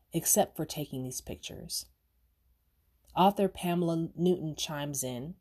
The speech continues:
"It's strange because we all know that in real life, people's lives aren't perfect. Jobs are boring, relationships are messy, raising children is complicated and exhausting, travel is riddled with challenges,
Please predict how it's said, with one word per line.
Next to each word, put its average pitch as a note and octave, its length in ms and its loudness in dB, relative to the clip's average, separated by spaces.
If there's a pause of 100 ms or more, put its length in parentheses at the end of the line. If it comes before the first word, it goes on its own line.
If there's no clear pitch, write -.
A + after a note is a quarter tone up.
(1040)
"It's G3+ 160 4
strange B3 460 4
because F3 320 0
we F3+ 120 2
all A3 220 0
know F#3+ 220 4
that D#3 160 2
in D3+ 140 -2
real F3+ 180 2
life, D3+ 320 0
people's C4 500 -2
lives F3 500 0
aren't E3+ 280 -2
perfect. - 560 -6 (640)
Jobs F#3+ 520 4
are F3 200 -2
boring, D#3 640 -2
relationships F3 920 0
are D3 180 -6
messy, C#3+ 640 0 (360)
raising G#3 400 8
children E3+ 560 0
is - 260 -6
complicated F3+ 880 -2
and D3+ 140 -6
exhausting, C#3 880 -2 (380)
travel G3+ 520 6
is D#3+ 160 0
riddled F#3 440 4
with D#3 140 -2
challenges, D3+ 880 -2